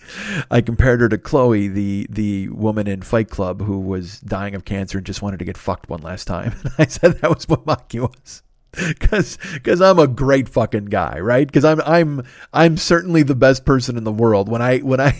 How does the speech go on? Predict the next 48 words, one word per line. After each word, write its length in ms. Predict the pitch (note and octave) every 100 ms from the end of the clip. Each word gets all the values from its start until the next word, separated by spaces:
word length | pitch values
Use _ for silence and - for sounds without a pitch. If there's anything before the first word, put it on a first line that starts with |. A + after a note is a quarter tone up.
| -
<laughs> 640 | E3+ - - - - -
I 120 | E3+
can, 380 | D#3+ - E3+ C3+ - - C3+
I 100 | D3
talk 300 | B2+ D#3+ E3
about 240 | D#3+ D#3
someone 300 | - D#3 D#3
and 60 | C#3
I'm 80 | B2
like, 200 | B2 B2
"Oh 100 | E3+
yeah, 240 | E3+ E3+
it's 140 | D3 -
amazing 320 | D3+ D#3+ D3
that 100 | C3
she 80 | C#3
would 100 | C3+
use 200 | D#3 C#3
me 100 | B2
for 80 |
this." 200 | B2 B2+
And 80 | B2
I 20 |
go, 60 | A2+
"But 120 | G2
then 160 | F3 D3+
part 180 | D3+ F3+
of 60 |
me 80 | B2
thinks 180 | A#2 A#2+
that 100 | -
she's 100 | A2
like 160 | A#2 G#2
Chloe 300 | E3+ F3+ A2+
in 60 |
Fight 220 | F#2+ F3
Club, 140 | - A2
and 80 | A2+
what's 140 | C3
gonna 140 | C#3+
happen?" 140 | C3 A#2
At 100 | C3
the 60 |
time 200 | - C#3+
I 40 | C3+
was 80 | A#2
with 120 | A2
Lily, 320 | C3 A2+